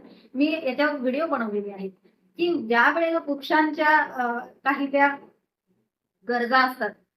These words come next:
त्या त्यांना पूर्ण करायच्या असतात, त्यावेळेला ते बुधवार पेठेत जातात.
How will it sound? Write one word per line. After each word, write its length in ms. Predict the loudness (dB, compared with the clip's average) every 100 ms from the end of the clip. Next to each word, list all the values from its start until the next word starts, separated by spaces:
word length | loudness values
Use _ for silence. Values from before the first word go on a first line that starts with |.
| _ _ _ -2
त्या 80 | 2
त्यांना 260 | 4 4
पूर्ण 320 | 2 2 2 4
करायच्या 360 | 4 0 -2
असतात, 200 | -6 -8
त्यावेळेला 420 | -4 -4 -2 -4
ते 200 | -4 -4 -4 -10 -8
बुधवार 360 | -4 -2 -4
पेठेत 280 | -6 -8 -8
जातात. 280 | -10 -16